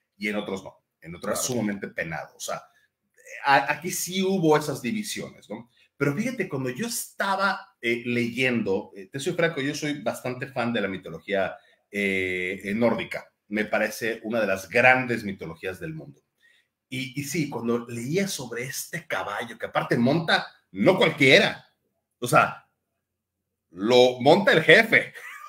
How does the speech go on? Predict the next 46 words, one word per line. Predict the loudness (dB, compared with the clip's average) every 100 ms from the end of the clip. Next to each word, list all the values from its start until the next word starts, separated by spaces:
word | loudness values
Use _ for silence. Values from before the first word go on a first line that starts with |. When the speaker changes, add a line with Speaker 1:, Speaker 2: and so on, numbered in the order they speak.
| 0
Speaker 1:
O |
sea, | 2 4
Speaker 2:
El | 2
jefe, | 2 2
Speaker 1:
no | 2
Speaker 2:
bueno, | 2
Speaker 1:
es | 0 2
Speaker 2:
Thor, | 2 0 2
Thor | 2 2
sí | 0
lo | -2 0
prestó | -2 0 2 2
para | 2 2
una | 2
batalla, | 2 2 2 2 0
pero, | -2 -2
o | -2
sea, | -4 -6 -6
pero | -8
lo | -6 -6
monta | -8 -6
el | -2
jefe. | -2 -2 -6 -10 -14
El | -10
jefe | -8 -8
es | -8
del, | -8 -10 -14
el | -6
Speaker 1:
Y, | -4
Speaker 2:
caballo | -2
de | -4
Speaker 1:
y |
Speaker 2:
los | -4
Speaker 1:
por-, | -4
Speaker 2:
jefes. | 2
Speaker 1:
y | 6
es | 6 4
para | 2 4 2 -2 -12
la | -6 -4 -6 -8
última | 0 2 2 0 -10 -16
de | -20
las | -20
batallas, | -20 _ _ -20
¿no? |
O | -20 _ _ _ _ _
sea, | -14